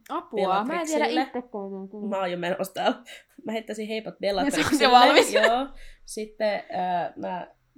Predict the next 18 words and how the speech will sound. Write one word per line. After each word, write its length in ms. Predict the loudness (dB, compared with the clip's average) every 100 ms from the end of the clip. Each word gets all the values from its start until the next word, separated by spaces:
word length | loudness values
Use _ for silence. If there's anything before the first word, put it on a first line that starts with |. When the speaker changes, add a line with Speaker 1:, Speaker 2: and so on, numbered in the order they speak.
| _ _
Speaker 2:
antaisin 460 | -12 -10 -8 -10 -10
suukon 360 | -12 -10 -10 -10
Luciukselle 580 | -10 -12 -10 -8 -2
ja 120 | 0 0
mä 80 |
menisin 500 | 0 2 2 2 -2
Barty 300 | -2 -2 -4
Kyr 280 | -6 -4 -4
juniorin 520 | -4 -6 -6 -8 -10
kanssa 380 | -12 -14 -10 -8
naimisiin. 580 | -8 -12 -16 -16 -16 -14 -16 -16 -20 -18 -18 -16 -14
<laughs> 680 | -14 -14 -18 -20 -20 -20 -8
Speaker 1:
Koska 260 | -6 -4 -4
se 120 | -2
on 80 | -2
David 280 | 0 -2 -4 -6
Tennant. 260 | -6 -4 -4
Speaker 2:
Niin. 360 | -4 -4 -6